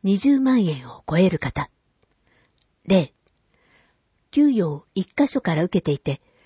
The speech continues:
公的年金等による収入金額が八十万円を超える方。ただし、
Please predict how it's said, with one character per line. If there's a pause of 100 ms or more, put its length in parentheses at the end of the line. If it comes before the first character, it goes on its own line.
(260)
公
的
年
金
等
に
よ
る
収
入
金
額
が (500)
八
十
万
円
を
超
え
る
方。 (1080)
た
だ
し、